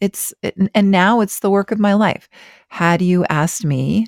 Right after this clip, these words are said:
<laughs> in the middle of having regular panic attacks, you know, if I would be grateful. N-, no. <laughs> But, but now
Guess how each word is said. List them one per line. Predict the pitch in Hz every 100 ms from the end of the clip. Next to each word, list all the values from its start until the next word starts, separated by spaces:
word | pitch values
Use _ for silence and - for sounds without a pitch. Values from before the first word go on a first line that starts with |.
| -
<laughs> | - - - - 208 160 _ _ - - _ _
in | 190
the | 175
middle | 165 170 165
of | 151
having | 180 156 151
regular | 151 147 147 147
panic | - 156 165 180
attacks, | 160 156 - - -
you | 151
know, | 156 160 165 - _
if | 170 -
I | 151 160
would | 160
be | -
grateful. | - - 151 - - - 180 - _ _ _ _ _ _ _ _ _ _
N-, | 175 147 -
no. | 120 120 - - 214 226 _ _ _ _ _ _ _ _ _
<laughs> | - - - - - - - 202 190 202 - 202 - - -
But, | 185 170 160 165 - - - _ _ _ _ _
but | 175 175 156
now | 170 156 156 151